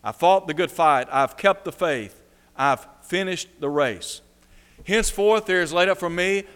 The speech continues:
the crown of righteousness, which the Lord, the righteous judge, will give to me in that day." Talk about confidence and assurance. When Paul wrote to the saints in Philippi, he said, "For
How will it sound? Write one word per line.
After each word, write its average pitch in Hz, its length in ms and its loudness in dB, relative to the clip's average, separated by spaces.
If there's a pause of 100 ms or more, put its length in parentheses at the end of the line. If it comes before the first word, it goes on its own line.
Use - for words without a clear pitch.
the 143 200 2
crown 208 640 0
of 180 140 -2
righteousness, 160 840 0 (500)
which 190 260 4
the 165 120 2
Lord, 202 400 4
the 156 120 2
righteous 190 600 4
judge, 202 640 2 (300)
will 160 200 2
give 190 280 2
to - 100 0
me 196 320 -2
in 175 360 -2
that 190 280 4
day." 175 300 6
Talk 220 260 2
about 170 320 2
confidence - 840 -4 (640)
and 165 180 2
assurance. 180 600 2 (260)
When 175 160 0
Paul 240 320 4
wrote 214 240 2
to 190 80 -6
the 175 100 -6
saints 202 320 0
in 180 120 -4
Philippi, 170 500 4 (220)
he 202 100 -2
said, 190 300 -2
"For 185 400 0